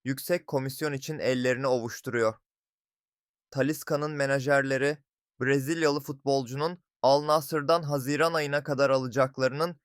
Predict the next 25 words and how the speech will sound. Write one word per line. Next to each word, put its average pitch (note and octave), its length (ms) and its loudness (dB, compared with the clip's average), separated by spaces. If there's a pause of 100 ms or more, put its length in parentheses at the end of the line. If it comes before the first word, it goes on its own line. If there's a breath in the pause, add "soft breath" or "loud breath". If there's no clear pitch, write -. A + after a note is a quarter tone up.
(140)
iki C#3+ 260 -6
katını C#3+ 420 -4
tazminat C#3+ 640 2
olarak B2+ 360 0
istedi. A2 460 -4 (1040)
Talisca'da D3+ 640 0
bu D#3 100 -6
gelişmeler D3+ 640 0
yaşanırken, D3 800 -2 (260)
Sözcü'de D3+ 580 2
yer E3 200 2
alan D3 280 4
habere C3+ 420 0
göre, C3+ 400 2 (260)
teknik D3 440 -4
direktör C#3+ 460 2
Jose C#3 420 0
Mourinho C#3 540 -2
da D3+ 220 4 (340)
Chelsea'den D#3+ 680 2
Joao D3 340 4
Felix D#3 420 -4
ile D#3 180 -2
temasa C#3+ 460 -2
geçti. A2 540 -6